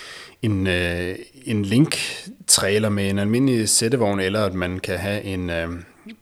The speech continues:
en, en, en almindelig formålslastbil med en dolly og så en, en trailer efter. Men, øh, men, men det er jo igen nogle,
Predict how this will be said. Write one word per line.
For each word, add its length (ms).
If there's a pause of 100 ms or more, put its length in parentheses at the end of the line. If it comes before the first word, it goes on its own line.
(640)
en, 280
en, 280
en 160
almindelig 560
formålslastbil 720
med 120
en 100
dolly 320
og 120
så 140
en, 260
en 180
trailer 320
efter. 340 (120)
Men, 320
øh, 180 (200)
men, 320
men 120
det 60
er 20
jo 60
igen 180
nogle, 320